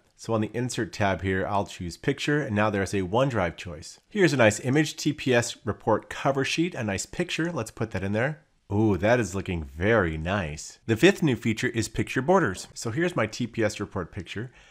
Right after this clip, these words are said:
Go to Picture, and now you're gonna notice that there are borders. So I have lots of different options. Maybe I wanna make a nice green border, and maybe I wanna go back and I wanna make that weighted really thick.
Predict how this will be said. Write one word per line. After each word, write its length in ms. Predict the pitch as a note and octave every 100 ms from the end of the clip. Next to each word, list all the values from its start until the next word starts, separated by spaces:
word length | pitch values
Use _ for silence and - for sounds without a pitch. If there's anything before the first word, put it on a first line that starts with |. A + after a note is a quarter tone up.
| _
Go 140 | - F#3+
to 100 | E3
Picture, 600 | - F#3 - F#2+ F2 - _ _ _ -
and 140 | A#2+
now 140 | C3
you're 80 | F#3+
gonna 180 | F3+ D3
notice 360 | A#2+ G2 G#2 -
that 120 | F#2+
there 220 | F2+ E2+
are 180 | F#2 G2+
borders. 760 | G2+ - A#2 F3 A2+ - - - _
So 160 | - F#3
I 40 |
have 140 | F3+ B2
lots 460 | B2 C3+ E3 F3
of 80 | C#3+
different 260 | C#3 B2 G#2+
options. 520 | A#2 A#2 - B2+ A2+
Maybe 340 | A#2+ C#3+ D#3
I 60 | D3+
wanna 240 | C#3 B2+
make 240 | A#2+ A2 A2
a 40 |
nice 380 | G2+ G2+ G2+ - - G2
green 520 | F#2+ G#2 A2 A#2+ A2+
border, 500 | F#2+ F2 F2 C3 - _ _
and 220 | F#3+ F#3 F3+
maybe 180 | E3
I 20 | D#3
wanna 140 | D3
go 140 | C#3
back 360 | B2+ B2+ B2 A#2+
and 80 | A#2+
I 40 |
wanna 140 | A2+ A2+
make 200 | A2 G#2+
that 260 | G#2 F#2
weighted 480 | F#2+ G#2 A2 G2+ F#2+
really 600 | C#2 G2+ A2 A#2+ A2+ G#2
thick. 500 | - - F3 F3